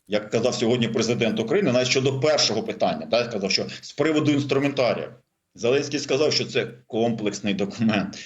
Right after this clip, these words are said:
Тобто це абсурд, якщо, грубо кажучи, вам для досягнення мети потрібно там, е, ну,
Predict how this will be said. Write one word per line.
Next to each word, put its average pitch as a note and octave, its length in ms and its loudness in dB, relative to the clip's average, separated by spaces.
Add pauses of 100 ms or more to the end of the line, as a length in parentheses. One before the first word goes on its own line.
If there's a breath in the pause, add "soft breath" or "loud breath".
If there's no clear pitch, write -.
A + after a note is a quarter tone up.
(200 loud breath)
Тобто B2 200 -2
це C#3 200 0
абсурд, C#3 400 0
якщо, B2+ 220 2
грубо C3 180 0
кажучи, B2+ 260 2
вам B2+ 240 2 (140 loud breath)
для B2 140 0
досягнення C3+ 580 0
мети C3+ 280 0
потрібно B2 480 0
там, A#2+ 320 -2
е, A2+ 560 2
ну, C3 180 0